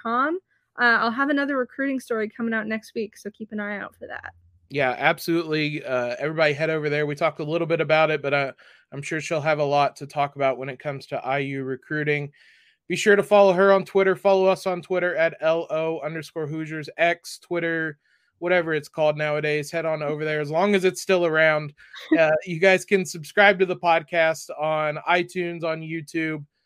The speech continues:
Speaker 2: Uh, leave that quick rating and review. Helps us out a ton.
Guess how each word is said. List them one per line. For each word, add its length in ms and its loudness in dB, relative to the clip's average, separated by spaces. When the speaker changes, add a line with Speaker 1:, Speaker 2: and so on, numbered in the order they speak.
Speaker 2:
Uh, 120 2
leave 200 4
that 160 4
quick 220 -4
rating 300 -2
and 80 -8
review. 300 -4
Helps 280 -4
us 200 -10
out 300 0
a 120 -4
ton. 500 -4